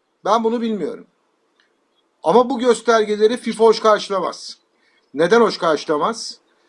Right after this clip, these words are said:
Geçtiğimiz yıllarda Yunanistan'da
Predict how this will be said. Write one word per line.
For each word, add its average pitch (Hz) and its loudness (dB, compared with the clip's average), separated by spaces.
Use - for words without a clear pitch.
Geçtiğimiz 190 4
yıllarda 196 2
Yunanistan'da 185 2